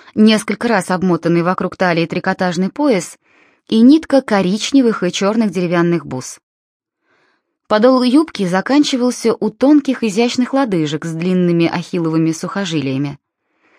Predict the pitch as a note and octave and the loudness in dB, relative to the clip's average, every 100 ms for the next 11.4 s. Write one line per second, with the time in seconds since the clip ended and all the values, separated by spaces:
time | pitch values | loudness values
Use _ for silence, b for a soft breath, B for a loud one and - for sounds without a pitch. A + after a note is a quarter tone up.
0 | _ - G3+ F#3+ G3+ G3+ F#3+ F3 - F#3+ | _ -2 0 0 0 0 2 0 -4 -6
1 | - B3+ A3+ - - F3 E3 E3+ E3+ A3+ | -2 0 0 -2 -4 -2 -2 -2 -2 -4
2 | B3 - E3+ D3 - B B B F#3 A3 | -6 -4 -4 -4 -6 B B B 0 0
3 | A3 A3 A3 G#3+ A3 A3 E3+ C#3+ C#3 C#3 | 0 -4 -4 -4 -2 -2 0 0 -2 -6
4 | - _ _ b b b - A3 D4+ A#3+ | -12 _ _ b b b -4 2 2 2
5 | G3+ - A3 G#3+ G3+ F#3+ F#3+ F#3+ C#4+ D4 | -2 -4 -2 0 0 2 0 -2 -4 -4
6 | - E3+ F3 F3 C#4+ C4+ C4+ F#3+ - G#3+ | -6 -6 -6 -4 -2 -2 -2 -4 -2 0
7 | C4 - A3 F3+ - G3 F#3+ G#3 D3+ C3 | 0 -2 -6 -10 -8 -6 -4 -6 -6 -6
8 | - C3+ - _ _ _ _ _ _ _ | -10 -16 -16 _ _ _ _ _ _ _
9 | _ _ F#3+ G3 G3 - - C#4+ C#4 F#3 | _ _ -2 0 0 -2 0 0 0 -4
10 | E3+ D#3 F#3 F3+ E3+ E3 E3+ E3+ E3+ F3 | -4 -2 0 2 2 0 0 0 0 -2
11 | - C#4 C4+ E3+ | -2 0 2 0